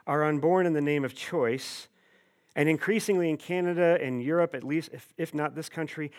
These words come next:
we sacrifice the elderly and the disabled in the name of mercy. And I'm j-, like,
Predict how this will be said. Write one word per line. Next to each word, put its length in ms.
we 80
sacrifice 560
the 160
elderly 420
and 240
the 60
disabled 640
in 140
the 100
name 420
of 100
mercy. 760
And 120
I'm 200
j-, 160
like, 240